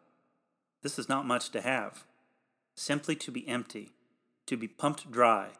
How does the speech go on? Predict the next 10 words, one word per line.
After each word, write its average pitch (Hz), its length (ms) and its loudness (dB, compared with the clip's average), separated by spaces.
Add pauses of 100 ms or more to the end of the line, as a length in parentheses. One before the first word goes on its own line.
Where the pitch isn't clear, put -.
to - 100 -4
have 110 120 2
nothing 147 420 0
at 139 80 0
all 117 240 2
in 104 80 -4
you. 104 260 -8 (800)
But - 160 -2
then, 147 340 6 (500)
"He 123 200 -6